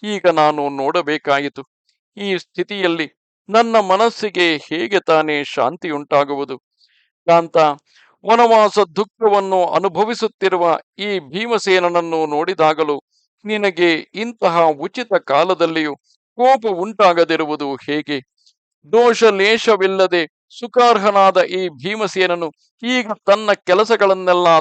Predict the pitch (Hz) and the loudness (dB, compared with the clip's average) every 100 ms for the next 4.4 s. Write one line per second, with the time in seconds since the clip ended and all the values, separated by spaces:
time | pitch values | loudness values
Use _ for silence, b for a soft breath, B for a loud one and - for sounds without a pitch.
0 | - 156 185 208 185 156 143 160 190 175 | 2 0 2 0 -2 0 0 0 0 -4
1 | 170 151 143 - - 175 160 139 143 139 | -2 -2 -4 -6 -8 -4 -2 -2 -4 -8
2 | 135 _ _ b _ _ _ - 233 220 | -8 _ _ b _ _ _ -4 -2 -2
3 | - 196 202 - 214 208 185 175 160 156 | 0 0 0 2 2 2 0 -2 -2 -2
4 | 185 185 165 | -2 -4 -6